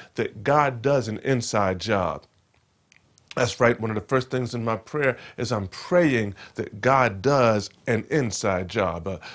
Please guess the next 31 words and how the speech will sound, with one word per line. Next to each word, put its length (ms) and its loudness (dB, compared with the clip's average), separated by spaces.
uh, 80 -2
that 100 0
if 80 -10
you 80 -2
look 120 -6
in 80 -4
Ephesians, 480 -4
that 180 -4
third 220 0
chapter 360 -4
and 120 -4
that 160 -6
fourteenth 440 -4
verse, 220 0
it 40 -10
says 260 -2
that 80 -6
I 140 0
pray, 580 -2
uh, 300 2
uh, 40 -8
that 260 0
out 180 2
of 120 -2
his 220 -6
riches 600 0
that 220 -6
God 320 2
may 180 -2
strengthen 840 0
you 460 -2